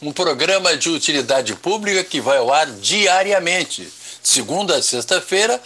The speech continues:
aqui na nossa querida T V E. Eu gosto muito de apresentar esse programa porque ele é um programa de utilidade pública e são pouquíssimas, muito raras as emissoras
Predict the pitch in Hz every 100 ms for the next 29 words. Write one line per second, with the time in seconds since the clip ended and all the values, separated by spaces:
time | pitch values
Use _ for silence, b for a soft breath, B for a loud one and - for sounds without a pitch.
0 | B B - - - 196 196 143 110 143
1 | 127 113 101 - 139 104 151 147 117 104
2 | - 175 127 113 98 85 - - B B
3 | B B B B B B - 135 190 190
4 | 170 202 190 160 156 156 143 135 151 143
5 | 123 - 113 139 185 180 180 185 185 165
6 | 151 151 180 180 156 151 165 135 147 160
7 | 139 - 175 151 104 - 90 90 B B
8 | B B 120 107 175 175 185 165 185 208
9 | - 120 101 85 87 - - - B B
10 | B - 147 233 226 202 147 165 175 175
11 | 151 151 127 151 123 - 151 160 151 -